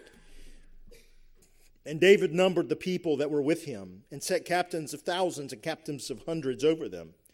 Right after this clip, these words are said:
And David sent forth a third part of the people under the hand of Joab, and a third part under the hand of Abishai,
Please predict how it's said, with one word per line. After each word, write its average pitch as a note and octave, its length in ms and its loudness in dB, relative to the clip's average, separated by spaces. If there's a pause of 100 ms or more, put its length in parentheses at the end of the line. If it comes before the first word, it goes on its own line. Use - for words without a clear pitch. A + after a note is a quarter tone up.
(600)
And C3+ 320 -6
David F3 320 2
sent G3 200 -2
forth G3 260 0
a F3+ 60 0
third F#3+ 280 2
part C3+ 180 -2
of C3 60 -4
the C#3+ 80 -4
people C3+ 340 -6
under C3+ 160 -6
the C3+ 100 -4
hand C3+ 220 -8
of B2+ 140 -6
Joab, G#2+ 600 0
and F#2+ 80 -12
a G#2+ 60 -12
third D3 300 -2
part C3+ 360 -4
under B2+ 140 -12
the A#2 140 -10
hand C3 280 -8
of G#2+ 120 -6 (160)
Abishai, A#2 640 -8